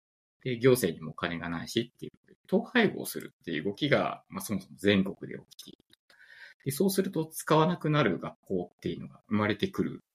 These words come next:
わけですよね。で、この、例えば学校で言うと、文部科学省の方のデータとかを見ると、すごい乱暴に平均すると、およそ一日に一校の、まあ、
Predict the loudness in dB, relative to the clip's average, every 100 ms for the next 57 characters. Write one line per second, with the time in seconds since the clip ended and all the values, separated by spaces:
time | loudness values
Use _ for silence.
0 | _ -8 -8 -12 -14 -4 -2 0 -2 -4
1 | _ -6 -6 2 4 4 2 -6 _ _
2 | _ _ 0 2 2 -2 -2 -2 -2 -4
3 | -2 2 2 2 0 -2 -4 -4 -6 -8
4 | -10 -10 -10 -10 -16 _ 2 4 2 -6
5 | -14 -12 -10 -10 -2 4 4 4 -2 _
6 | _ _ _ -10 -2 0 0 -2 0 4
7 | 4 2 0 0 0 0 -2 -4 -4 -4
8 | 0 2 2 2 0 0 2 2 0 -6
9 | -4 -4 -4 -8 -2 0 0 -6 _ -6
10 | -6 -12 -18 -6 -6 -6